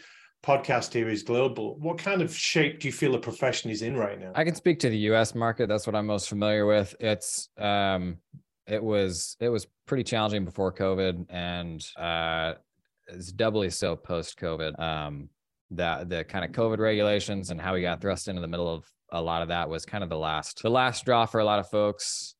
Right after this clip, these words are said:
Speaker 2: Um, so it's, it's kind of a double-edged sword. It's, it's probably the hardest time there has been to, to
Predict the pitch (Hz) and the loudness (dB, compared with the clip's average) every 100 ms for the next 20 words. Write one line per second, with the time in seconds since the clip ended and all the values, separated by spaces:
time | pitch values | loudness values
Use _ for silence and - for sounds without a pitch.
0 | _ - 95 98 98 95 90 - 113 104 | _ -4 0 2 2 0 -2 0 2 4
1 | 101 98 104 98 - - 127 135 127 135 | 4 2 0 -2 -4 -4 0 2 4 4
2 | 131 131 - 120 98 90 92 - - - | 6 4 4 2 2 2 -2 -4 -6 -8
3 | 104 - 120 120 113 113 104 104 90 117 | -10 -2 2 2 4 4 2 -2 2 4
4 | 131 123 - 120 117 117 113 110 110 101 | 4 2 0 0 2 0 2 2 4 2
5 | 95 107 110 104 107 101 98 95 - 92 | 0 0 0 -2 0 2 0 -2 -4 -6